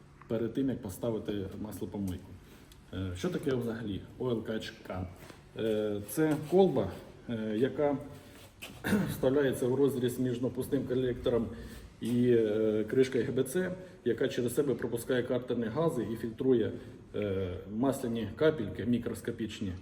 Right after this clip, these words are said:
е, і випускає в випускний колектор чисте повітря без масляних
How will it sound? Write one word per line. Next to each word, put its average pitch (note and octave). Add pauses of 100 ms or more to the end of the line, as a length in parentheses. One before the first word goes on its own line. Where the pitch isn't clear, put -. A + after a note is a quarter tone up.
(460)
е, G#2+
і A#2+
випускає B2+
в A2+
випускний A2+
колектор A#2
чисте -
повітря A#2+
без G#2+
масляних A2+